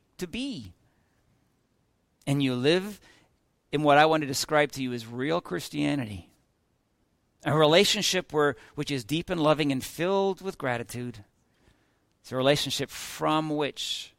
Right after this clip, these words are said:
godliness and holiness just flows because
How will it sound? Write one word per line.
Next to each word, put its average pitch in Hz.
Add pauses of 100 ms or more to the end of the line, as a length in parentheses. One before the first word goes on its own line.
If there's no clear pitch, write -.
(960)
godliness 143
and 127
holiness 131
just -
flows 123 (1900)
because 123